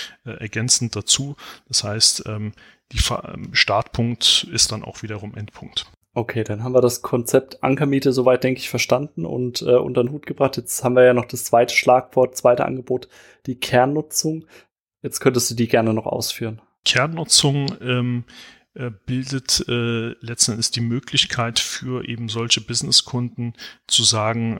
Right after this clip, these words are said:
Speaker 1: ähm, äh, wenn man sich nicht auf ein bestimmtes Fahrzeug festlegen möchte, sondern sagt, wir, ähm, möchten eine, ein, ein sogenanntes Fahrguthaben monatlich erwerben in Höhe von x Euro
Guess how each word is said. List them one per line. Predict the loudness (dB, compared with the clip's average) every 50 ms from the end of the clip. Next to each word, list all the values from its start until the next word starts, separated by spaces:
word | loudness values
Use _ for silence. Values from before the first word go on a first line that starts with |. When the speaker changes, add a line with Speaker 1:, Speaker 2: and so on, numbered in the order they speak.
| -8 -8
Speaker 1:
ähm, | -8 -6 -6 -6 -6 -6 -6 -8 -10 -12 -12
äh, | -12 -10 -10 -10 -10 -12 -12 -14 -18 -20 -20 -20 -12
wenn | -8 -6
man | -6 -4 -4
sich | 0 0 2 2
nicht | 2 2 0 0 -2
auf | -4 -4 -4 -4
ein | -4 -4 -6 -2
bestimmtes | 0 -2 -2 -2 -6 -4 -2 -2 -2
Fahrzeug | 0 -2 -4 -2 0 0 0 -2 -4 -8 -12 -20 -20 -20 -20 -20 -20 _
festlegen | -2 0 2 4 4 2 2 2 -2 -2 0 0 -2
möchte, | 0 0 2 2 2 2 2 0
sondern | -2 -2 -2 -4 -4 -4
sagt, | -4 -4 -2 -4 -6 -6 -8 -12 -14 -12 -14
wir, | -12 -8 -6 -4 -4 -4 -4 -6 -8 -10
ähm, | -8 -8 -6 -6 -6 -6
möchten | -8 -6 -4 0 2 2 2 2 0 -4 -4
eine, | -4 -6 -6 -4 -4 -2 -4 -4 -6 -10 -18 -20 -20 -20 _ _
ein, | -12 -10 -8 -8 -8 -6
ein | -6 -4 -4
sogenanntes | -2 -2 -2 -2 -2 0 2 2 2
Fahrguthaben | 2 0 0 -2 -4 -4 -6 -8 -8 -6 -6 -4 -4 -4 -4 -4 -4 -4 -4 -4
monatlich | -2 -2 0 2 2 2 0 -2 -2 -2 -2 -2 0 0
erwerben | -4 -4 -4 -2 -2 -2 -2 -2 -2 -4 -2
in | -2 -2 -2
Höhe | -2 -2 -2
von | -2 -4 -6 -6 -6
x | -6 0 2 2 4
Euro | 4 2 0 0 0 2 0 0 0